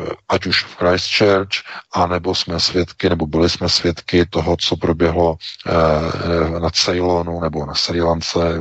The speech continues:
podle toho, jak se díváte na to, eh, jak nazýváte okupovaná území a,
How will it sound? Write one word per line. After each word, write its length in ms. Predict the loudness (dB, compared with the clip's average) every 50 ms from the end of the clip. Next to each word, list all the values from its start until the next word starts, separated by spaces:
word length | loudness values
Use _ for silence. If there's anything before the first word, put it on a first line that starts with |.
| -6 -8 -10 -8
podle 200 | -6 -4 -4 -4
toho, 320 | -2 0 0 2 2 2
jak 160 | 2 2 0
se 140 | -2 -2 -2
díváte 580 | -2 0 2 2 4 4 2 2 0 -4 -4 -2
na 100 | -2 -4 -4
to, 180 | -2 -2 -2 -2
eh, 1080 | -2 -6 -10 -8 -8 -8 -10 -10 -6 -4 -2 -2 -2 -4 -4 -4 -4 -4 -2 0 2
jak 200 | 2 2 2 2
nazýváte 880 | 2 2 2 0 0 -2 2 2 4 4 4 2 0 -2 0 0 0 -2 -4 -6 -6
okupovaná 680 | -4 -4 -4 -4 -6 -6 -4 -2 0 0 2 2 0 0
území 680 | -2 -4 -6 -6 -2 -2 -2 -2 -2 -2 -2 0 0 2
a, 200 | 2 2 2